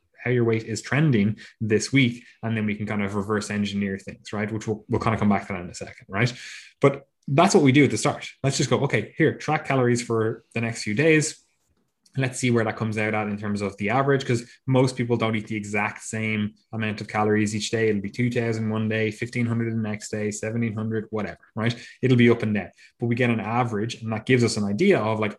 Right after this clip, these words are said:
"Okay, this is a good starting point to be at if, you know, a rate of two kilos per week fat loss is what we want." Right now, obviously, there's some water loss,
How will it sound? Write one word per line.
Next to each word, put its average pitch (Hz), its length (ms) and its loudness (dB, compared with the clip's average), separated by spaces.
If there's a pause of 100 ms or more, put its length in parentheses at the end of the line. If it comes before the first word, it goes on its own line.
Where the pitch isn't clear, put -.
"Okay, 107 440 0 (220)
this 156 360 0
is 143 100 0
a 131 80 2
good 120 220 2
starting 117 440 -2
point 107 260 -6 (100)
to - 140 -4
be 107 180 2
at 95 200 -2 (120)
if, 117 320 -4 (260)
you 113 80 -4
know, 104 280 0
a 107 100 -2
rate 107 180 4
of 104 120 -2
two 120 180 2
kilos 110 460 0
per - 140 -6
week 104 320 -4 (180)
fat 107 320 -8
loss 107 260 -4
is 101 100 -4
what 101 140 0
we 101 120 -2
want." 95 380 -6
Right 104 140 0
now, 104 140 0
obviously, 104 240 -2
there's 104 120 -4
some 101 160 -4
water 101 260 0
loss, 101 440 -4